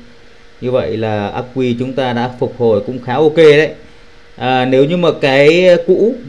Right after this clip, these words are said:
thì khi mà chúng ta tăng cái dòng khá lớn như này, mười ampe mà xả như này là, ờ, là điện áp đã tụt rồi. Rồi bây giờ mình sẽ cứ để như thế này với cái dòng xả mười ampe và chúng ta sẽ chờ xem xem sau một khoảng thời gian thì cái dung lượng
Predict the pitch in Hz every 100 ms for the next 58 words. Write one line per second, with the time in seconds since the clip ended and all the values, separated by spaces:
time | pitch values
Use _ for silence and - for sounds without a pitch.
0 | - 135 120 120 120 120 120 165 143 127
1 | 143 156 156 143 135 143 143 113 107 -
2 | 131 156 151 185 147 120 135 135 143 147
3 | 143 120 110 117 101 117 127 117 104 104
4 | 95 92 - - - - - 104 104 104
5 | 104 113 135 139 123 - 123 110 104 -
6 | - - - - - - - - 139 139
7 | 156 160 151 143 123 - 165 180 147 104
8 | 95 110 135 147 139 98 - - - 120
9 | 135 147 123 117 104 113 120 127 135 -
10 | - - - - - 110 120 131 135 131
11 | 135 - 147 131 117 117 156 143 139 151
12 | 143 - - - - - - - 139 127
13 | 113 113 127 120 120 123 107 107 120 156
14 | 156 151 151